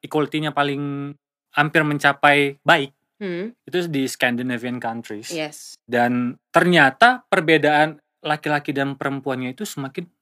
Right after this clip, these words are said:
Speaker 1: besar.
Speaker 2: Mm-mm.
Speaker 1: Nah,
Speaker 2: Seperti?
Speaker 1: i-, itu, itu anehnya gini loh. Dia ngomong, gua, gua,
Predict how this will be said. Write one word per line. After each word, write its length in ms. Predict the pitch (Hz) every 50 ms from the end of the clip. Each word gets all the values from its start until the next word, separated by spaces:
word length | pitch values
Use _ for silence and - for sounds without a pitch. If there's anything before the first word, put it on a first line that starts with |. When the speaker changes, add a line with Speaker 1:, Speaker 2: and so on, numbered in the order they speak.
| _ _
Speaker 1:
besar. 480 | - 156 165 - - 120 113 - _ _ _ _ _ _ _ _ _ -
Speaker 2:
Mm-mm. 400 | 208 - 170 202 202 180 165 165 _ _ _ _ _ _ - 131
Speaker 1:
Nah, 60 | 131 135
Speaker 2:
Seperti? 220 | 156 175 - 269
Speaker 1:
i-, 100 | 339 415 - 180
itu, 120 | 175 - 233
itu 120 | 226 254 240
anehnya 320 | 208 208 233 233 220 196
gini 160 | 175 196 196 185
loh. 160 | 143 120 - _ _ _ _ -
Dia 160 | 180 220 202
ngomong, 400 | 185 139 120 123 117 110 107 107 _ _ _ _ _ _ _ -
gua, 140 | 143 175 190
gua, 160 | 190 185 185